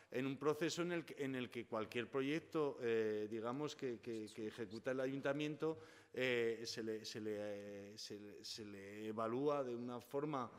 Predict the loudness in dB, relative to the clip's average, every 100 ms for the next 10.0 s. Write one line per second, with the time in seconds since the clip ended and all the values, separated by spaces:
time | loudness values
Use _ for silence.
0 | -18 -20 -8 -4 -2 0 0 -2 -4 -6
1 | -10 -10 -14 -16 -20 -20 -20 _ -20 -16
2 | -6 -4 -2 -2 0 2 4 2 0 -2
3 | -4 -4 -2 -2 -2 0 0 2 0 -2
4 | -4 -4 -4 -4 -2 -4 -4 -4 -2 -2
5 | 0 -2 -2 -6 -8 -10 -18 -20 -20 -10
6 | -8 -6 -6 -8 -8 -8 -6 -2 0 2
7 | 0 -2 -4 -2 0 0 0 -2 -2 -4
8 | -6 -4 -2 -4 -4 0 2 2 0 -4
9 | -4 0 0 0 -2 -2 0 -2 0 0